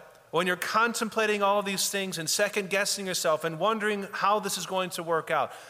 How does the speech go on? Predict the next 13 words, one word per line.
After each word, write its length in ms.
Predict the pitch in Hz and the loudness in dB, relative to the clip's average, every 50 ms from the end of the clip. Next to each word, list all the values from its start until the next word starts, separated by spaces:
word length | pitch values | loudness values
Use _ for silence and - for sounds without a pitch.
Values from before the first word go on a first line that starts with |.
| - - | -8 -2
That 260 | 147 175 214 254 269 | 0 2 4 4 4
is 180 | 269 247 190 190 | 2 2 0 2
where 200 | 208 208 208 202 | 2 2 2 2
the 100 | 180 190 | 0 0
devil 420 | 170 190 185 190 175 185 185 185 - | 0 0 0 2 2 0 -2 -2 0
absolutely 960 | 175 190 214 240 254 220 - - 214 202 202 202 208 175 170 165 147 143 131 - - - - - - | 2 2 4 2 2 0 0 -2 0 0 2 0 0 0 -2 -4 -4 -4 -6 -10 -16 -20 -20 -8 -2
ramps 420 | 131 160 180 190 196 190 - - | 0 0 2 2 0 0 0 2
up 240 | 190 180 175 - - - | 2 2 2 0 0 2
all 400 | 185 208 226 233 247 247 247 233 | 4 4 4 6 4 4 4 2
of 80 | 202 | 2
the 80 | 208 202 | 0 0
spiritual 560 | - - - 208 202 202 196 - - 202 185 | -2 -2 -4 -2 -2 -2 0 0 -2 -2 -2
warfare, 640 | 170 170 165 156 143 - - 135 117 107 107 107 | 0 0 0 0 0 -2 -2 -4 -2 -4 -4 -8